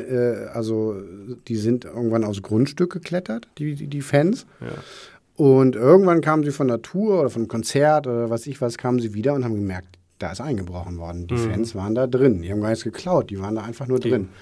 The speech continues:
Speaker 2: ja.
Speaker 1: Und das war der Moment, in dem die beiden dann gesagt haben, sie gehen jetzt nach, nach Kalifornien, äh, wo sie ja bis heute leben.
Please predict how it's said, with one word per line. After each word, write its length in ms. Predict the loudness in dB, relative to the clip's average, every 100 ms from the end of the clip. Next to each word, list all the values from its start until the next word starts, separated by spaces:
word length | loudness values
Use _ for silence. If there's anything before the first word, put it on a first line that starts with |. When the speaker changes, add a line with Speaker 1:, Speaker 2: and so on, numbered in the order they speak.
| -10
Speaker 2:
ja. 140 | -8 -10 -18 -20 -8
Speaker 1:
Und 140 | -2
das 140 | 2 6
war 100 | 8
der 100 | 8
Moment, 340 | 8 8 6
in 120 | 6
dem 580 | 6 6 4 4 2 0
die 160 | -2 -4
beiden 300 | -2 -2 -2
dann 120 | -4
gesagt 280 | -2 -4 -4
haben, 160 | -4
sie 100 | -4
gehen 120 | -2
jetzt 140 | -2 -4
nach, 220 | -6 -8
nach 160 | -12 -6
Kalifornien, 720 | -4 -4 -4 -2 0 0 -2
äh, 340 | -4 -4 -6
wo 60 | -6
sie 160 | -2
ja 80 | -2
bis 220 | -2 -2
heute 180 | -2 0
leben. 280 | 2 2 0